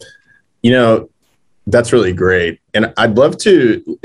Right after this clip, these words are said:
dive into a couple of the lessons. You know, having read your book, you've got these ten commandments of lifestyle investing. I'm not sure we'll have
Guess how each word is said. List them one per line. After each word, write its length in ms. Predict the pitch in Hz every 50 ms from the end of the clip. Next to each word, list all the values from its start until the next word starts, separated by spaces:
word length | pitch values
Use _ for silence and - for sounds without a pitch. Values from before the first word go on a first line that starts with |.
| 110 95
dive 400 | 120 110 110 117 117 110 95 104
into 920 | 104 104 107 107 107 107 - - 107 98 92 92 92 92 90 87 87 - -
a 40 | 95
couple 240 | 95 - 127 -
of 40 | -
the 100 | 143 135
lessons. 640 | 113 101 95 92 92 - - 101 92 87 90 - -
You 80 | 98 -
know, 80 | -
having 240 | - 143 135 139 147
read 200 | 139 127 123 110
your 120 | 110 107
book, 240 | 92 95 95 90 92 -
you've 160 | 104 95 92
got 280 | - 98 95 92 -
these 200 | - 90 92 -
ten 400 | - - - 127 120 123 135 127
commandments 680 | 135 - 123 107 92 90 92 95 92 87 87 87 - -
of 120 | 92 87
lifestyle 460 | 92 90 87 90 92 - - 95 87 85
investing. 400 | 82 85 87 82 - - 90 87
I'm 80 | 90
not 200 | 92 92 85 87
sure 180 | - - 104 95
we'll 140 | 92 92 95
have 240 | 104 90 90 95